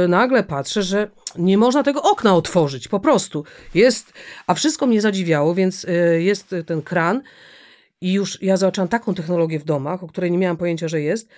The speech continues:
że myślę sobie, bo tak na dotyk może ten kran się chowa, nie? Że jak ten kran się chowa, to to okno się otworzy. Tak. Ani żadnego przycisku, ani nic. No i w końcu do jaśnie pani i jaśnie pana pytam, mówię, „Proszę państwa, no właśnie mam problem”, mówię,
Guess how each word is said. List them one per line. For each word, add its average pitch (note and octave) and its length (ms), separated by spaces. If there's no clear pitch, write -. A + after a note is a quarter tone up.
że E3 160
myślę D#3 200
sobie, D#3+ 340
bo C3 200
tak D3 240
na D3 240
dotyk C#3+ 360
może C3+ 240
ten C3+ 180
kran C#3+ 220
się C#3 160
chowa, C3 380
nie? C3 200
Że D#3 140
jak C#3 160
ten C3+ 140
kran C#3 240
się C3 140
chowa, C#3+ 280
to C#3+ 120
to C#3 100
okno - 180
się - 80
otworzy. D#3+ 300
Tak. - 120
Ani D#3 220
żadnego C#3+ 240
przycisku, - 460
ani B2+ 100
nic. E3 160
No A#3 180
i C#4+ 80
w - 80
końcu F#3+ 400
do F#3 160
jaśnie F#3 340
pani F#3 340
i F3 40
jaśnie E3 280
pana G3 240
pytam, F3 360
mówię, E3+ 180
„Proszę F3 200
państwa, G3 460
no F3 100
właśnie F3+ 240
mam F3 120
problem”, F#3+ 340
mówię, E3+ 400